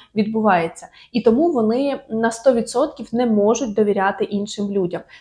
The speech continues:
Це тільки з тими людьми, як я й казала, які вже перевірені часом. Також може скластися відчуття, що ці люди достатньо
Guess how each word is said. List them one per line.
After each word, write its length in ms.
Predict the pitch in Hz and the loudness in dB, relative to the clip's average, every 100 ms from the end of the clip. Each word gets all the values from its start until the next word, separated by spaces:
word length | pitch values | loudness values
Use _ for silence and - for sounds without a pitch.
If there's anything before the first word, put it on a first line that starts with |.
| _ | _
Це 280 | - 240 302 | 0 2 2
тільки 640 | 294 240 240 240 214 208 208 _ | 2 0 0 -2 0 -2 -6 _
з 120 | 214 | -8
тими 260 | - 214 220 | 4 6 6
людьми, 360 | 233 254 269 277 | 0 -2 0 0
як 160 | 269 | 0
я 60 | 254 | -2
й 40 | |
казала, 420 | 247 240 240 233 | -2 -2 0 0
які 320 | 202 196 - 269 | 0 -2 -2 -4
вже 420 | 214 208 240 - | 0 0 0 0
перевірені 640 | 220 214 196 202 214 208 202 | 0 2 0 0 0 -2 -4
часом. 420 | - 170 - - _ _ _ _ - | -10 -10 -10 -20 _ _ _ _ 0
Також 260 | 233 262 | 4 4
може 220 | 247 226 233 | 4 0 0
скластися 560 | - 233 226 220 214 | 2 2 2 -2 0
відчуття, 500 | 208 214 202 240 254 | 0 -2 -6 -2 0
що 200 | 277 - | 0 -4
ці 240 | 214 220 202 | -4 -2 0
люди 320 | 240 269 208 | 0 2 0
достатньо 720 | 190 208 - 220 220 208 202 | 0 -4 0 0 0 0 -2